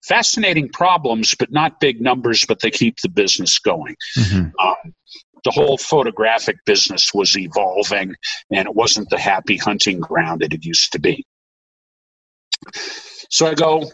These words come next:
Speaker 1: "Cool, I'm gonna be back in the pack business." Um, and we actually end up negotiating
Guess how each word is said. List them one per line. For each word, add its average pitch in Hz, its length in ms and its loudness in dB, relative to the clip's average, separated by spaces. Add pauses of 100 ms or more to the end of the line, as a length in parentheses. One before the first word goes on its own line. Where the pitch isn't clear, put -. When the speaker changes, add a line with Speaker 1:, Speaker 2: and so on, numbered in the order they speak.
Speaker 1:
"Cool, 240 340 2
I'm - 140 -6
gonna 165 140 2
be 147 140 0
back 131 340 0
in 135 80 -4
the 123 80 -8
pack 180 380 0
business." - 580 0 (640)
Um, 98 480 0
and 127 100 -2
we 143 120 2
actually 143 500 2
end 131 180 0
up 127 160 0
negotiating 117 960 2